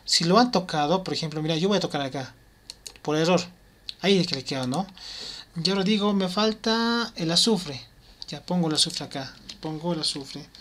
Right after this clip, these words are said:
Ojo que he tocado acá. Mira, vean acá. He tocado ahí. Entonces, el azufre es así. Eh, ahí. Mm, aquí me falta el dos.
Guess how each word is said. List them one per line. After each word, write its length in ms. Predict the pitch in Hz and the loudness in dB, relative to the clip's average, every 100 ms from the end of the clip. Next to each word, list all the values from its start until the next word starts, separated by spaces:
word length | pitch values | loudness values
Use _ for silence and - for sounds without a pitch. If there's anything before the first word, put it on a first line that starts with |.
| - - - - - | -20 -20 -20 -10 0
Ojo 220 | 185 180 | 2 2
que 100 | 175 | 2
he 40 | |
tocado 280 | 175 - 147 | 0 0 -2
acá. 220 | 135 139 | -2 -6
Mira, 140 | 143 165 | -6 -2
vean 180 | 165 | -2
acá. 280 | 143 - - | -4 -6 -8
He 40 | 170 | -6
tocado 340 | - 151 131 | -6 -4 -4
ahí. 180 | 131 127 - - - - | -4 -6 -14 -16 -16 -14
Entonces, 320 | - 127 139 156 | -12 -8 -8 -2
el 80 | |
azufre 560 | 160 - 214 - 202 214 - _ - - _ _ _ _ - - | 2 2 2 0 -2 -2 -10 _ -20 -20 _ _ _ _ -20 -14
es 260 | 143 143 | -8 -4
así. 360 | 139 - 156 123 - - | -2 -2 -2 -6 -18 -16
Eh, 640 | 156 135 135 151 156 170 165 - | -14 -12 -12 -10 -10 -10 -10 -8
ahí. 220 | 151 131 - - - - - _ _ _ _ _ - _ _ _ _ _ _ - _ _ _ - | -8 -8 -12 -20 -20 -20 -20 _ _ _ _ _ -20 _ _ _ _ _ _ -20 _ _ _ -18
Mm, 280 | 151 147 | -16 -16
aquí 160 | 147 170 | -16 -12
me 60 | 156 | -10
falta 260 | 151 - | -10 -10
el 100 | 131 | -12
dos. 260 | 131 - | -8 -8